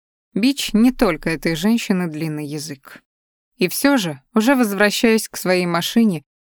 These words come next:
и пересекшись с Оливией на дорожке, ведущей к крыльцу дома,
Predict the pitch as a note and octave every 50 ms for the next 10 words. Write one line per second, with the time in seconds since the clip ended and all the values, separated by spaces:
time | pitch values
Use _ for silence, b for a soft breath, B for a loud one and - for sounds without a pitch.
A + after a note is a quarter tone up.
0 | _ _ _ - A3 - G#3 F#3+ G#3+ - - B3+ A#3 - - - G3 F3+ - -
1 | G3+ F#3+ F#3+ G#3+ G#3+ F#3+ F#3+ F3+ F3+ F3+ F3 E3+ D#3+ F3+ F3+ G#3+ A#3+ B3 - -
2 | - - D#3+ C#3+ E3 D#3+ D#3+ F#3+ G3 - - F3+ D3 - - E3+ E3 D#3+ D3 -
3 | - F3+ E3 E3 G#3+ A#3+ A3 F#3 D#3 -